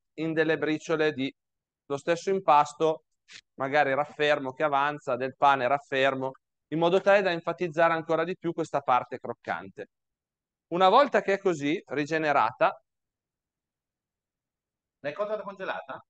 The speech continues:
Speaker 1: l'ho cotta in questo caso fritta, il secondo passaggio pastellato da congelata. Non è un obbligo, non è obbligatorio, però da congelata sicuramente non abbiamo du-, non dobbiamo nemmeno far nulla. Anche l'altra,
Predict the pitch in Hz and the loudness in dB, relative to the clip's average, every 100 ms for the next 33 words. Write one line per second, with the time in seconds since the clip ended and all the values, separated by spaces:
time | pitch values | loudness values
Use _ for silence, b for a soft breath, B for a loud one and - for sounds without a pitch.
0 | _ 143 196 214 226 226 196 185 185 202 | _ 0 2 6 4 4 0 0 -2 -4
1 | 196 196 143 151 - 196 214 - 233 247 | 4 6 6 0 -2 -4 -4 0 4 4
2 | - 147 - 151 202 170 165 226 - 180 | 2 -10 -12 -2 0 0 0 0 4 4
3 | 160 151 170 202 - 151 202 208 143 - | 4 2 -2 0 -2 -4 -4 2 2 2
4 | 156 127 135 127 127 104 95 110 151 214 | -2 -4 -4 -4 -2 -2 -2 -4 -2 2
5 | 180 165 190 151 151 175 240 170 139 127 | 2 6 6 6 2 0 0 0 -2 -2
6 | 139 240 226 208 190 208 247 _ _ _ | -4 -2 4 6 6 2 -2 _ _ _
7 | - 247 165 170 - _ - 180 196 160 | 2 6 6 6 -2 _ 0 2 2 -2
8 | 165 226 151 143 156 175 185 208 190 165 | -4 2 2 2 -6 -8 -4 -2 -2 -4
9 | 165 185 185 175 165 170 175 175 - 190 | -4 -4 -2 -2 0 -2 -2 -6 -4 -4
10 | 202 190 208 214 208 202 214 214 208 185 | 0 2 2 2 -2 -2 0 -2 2 2
11 | 190 185 123 110 - _ _ 170 247 254 | 2 0 0 -4 -8 _ _ 0 0 2
12 | 226 208 143 131 135 143 | 4 6 4 2 0 0